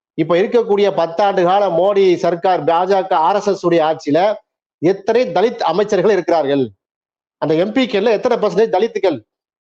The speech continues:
எஸ் சி, எஸ் டி பிரிவினருக்கு, பட்டியலின மக்களுக்கு ஒதுக்கப்பட்ட, அஹ், நிதிகள் எவ்வளவு?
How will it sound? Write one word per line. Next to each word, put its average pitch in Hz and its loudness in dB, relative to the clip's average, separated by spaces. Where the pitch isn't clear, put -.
எஸ் 160 -2
சி, 240 0
எஸ் 233 0
டி 226 0
பிரிவினருக்கு, 190 2
பட்டியலின 214 0
மக்களுக்கு 190 0
ஒதுக்கப்பட்ட, 202 -2
அஹ், 170 2
நிதிகள் 208 0
எவ்வளவு? 190 0